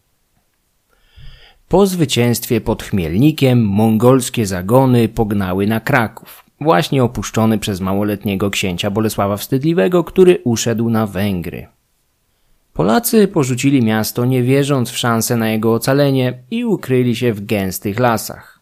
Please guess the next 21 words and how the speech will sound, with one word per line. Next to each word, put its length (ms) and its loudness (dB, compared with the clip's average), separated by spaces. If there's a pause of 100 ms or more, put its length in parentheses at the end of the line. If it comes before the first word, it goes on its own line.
Stolica 480 0
Małopolski 720 2
została 380 -2
w 60 -8
okolicy 380 -6
świąt 260 -6
wielkanocnych 580 -6
splądrowana 720 0
i 80 0
w 40 -6
dużej 240 -2
części 360 -4
spalona 580 -2
przez 240 -8
najeźdźców, 600 0 (320)
chociaż 520 -2
nie 140 0
zdołali 440 0
oni 220 0
zająć 360 -2
Wawelu 560 -2